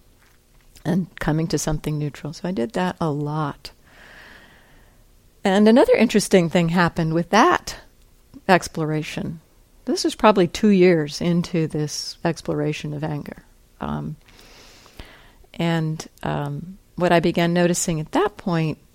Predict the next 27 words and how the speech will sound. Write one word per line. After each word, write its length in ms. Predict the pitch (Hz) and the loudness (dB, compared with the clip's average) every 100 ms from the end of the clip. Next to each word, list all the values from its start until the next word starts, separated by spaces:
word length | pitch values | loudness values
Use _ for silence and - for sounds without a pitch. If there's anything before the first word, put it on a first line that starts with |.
| _ _ _ - _ - | _ _ _ -20 _ -2
was 560 | 175 170 170 156 - - - - _ _ _ _ _ _ _ 190 | 2 4 2 0 -6 -8 -10 -20 _ _ _ _ _ _ _ -4
that, 420 | 165 156 - - _ _ 254 | 0 0 -2 -14 _ _ -10
I, 400 | 269 - - - | -8 -10 -8 -2
you 80 | 233 | 2
know, 120 | 220 | 2
I 140 | 226 | 0
don't 200 | 269 302 | -2 -4
know 120 | 226 254 | 0 0
how 180 | 262 | 2
long 140 | 240 220 | 2 0
it 100 | 214 | 0
took 120 | 214 | -2
me 100 | 214 | 0
to 80 | 196 | 2
recognize 480 | 214 220 196 165 - | 2 2 -2 -2 0
this, 200 | 170 - | -2 2
but 300 | 190 - - - - - _ _ _ _ _ - | 2 2 -2 -20 -20 -20 _ _ _ _ _ 0
I 80 | |
began 340 | 202 220 320 339 | 0 2 0 2
recognizing 800 | 247 247 220 220 208 196 190 180 | 2 2 2 4 4 4 2 4
that 320 | 202 185 - - | 4 4 0 -2
the 300 | 170 180 - | 2 2 2
anger 580 | 214 262 285 269 247 240 _ | 4 4 4 2 2 0 _
started 580 | - - - 208 208 202 | -10 -10 2 4 4 2
appearing 560 | 226 - - 190 190 180 | 0 -4 0 2 2 0
less 360 | 165 165 - | 0 0 0
frequently. 640 | - - 226 - - 147 | -6 -4 -2 -4 -8 -10